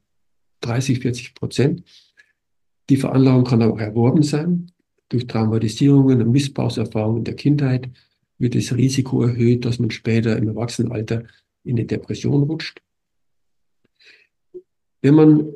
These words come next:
jetzt erkrankte Angehörige hat, ähm, dann empfehle ich zunächst mal, dass man sich informiert über die Erkrankung, damit man keine Zeit verliert, wenn man reinrutscht.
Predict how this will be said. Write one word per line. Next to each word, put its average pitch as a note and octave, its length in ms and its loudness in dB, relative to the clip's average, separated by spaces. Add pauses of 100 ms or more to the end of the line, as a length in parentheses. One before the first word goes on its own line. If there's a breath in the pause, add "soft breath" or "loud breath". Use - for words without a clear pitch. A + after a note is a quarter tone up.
(420)
jetzt - 360 -4
erkrankte C3 540 -2
Angehörige C3+ 640 2
hat, - 280 -18 (420)
ähm, A#2+ 720 -4 (180)
dann C3+ 280 -6
empfehle C3 360 2
ich B2+ 80 -2
zunächst B2 500 0
mal, C3+ 220 2
dass C3 200 -4
man A#2+ 120 2
sich A#2+ 240 -4
informiert B2 520 0
über C3 180 -4
die A#2 120 -8
Erkrankung, - 420 -14 (960)
damit C3 280 2
man A#2+ 180 0
keine B2 320 0
Zeit B2 300 -6
verliert, A#2+ 420 0
wenn A2 80 -6
man A2+ 160 -4
reinrutscht. - 600 -10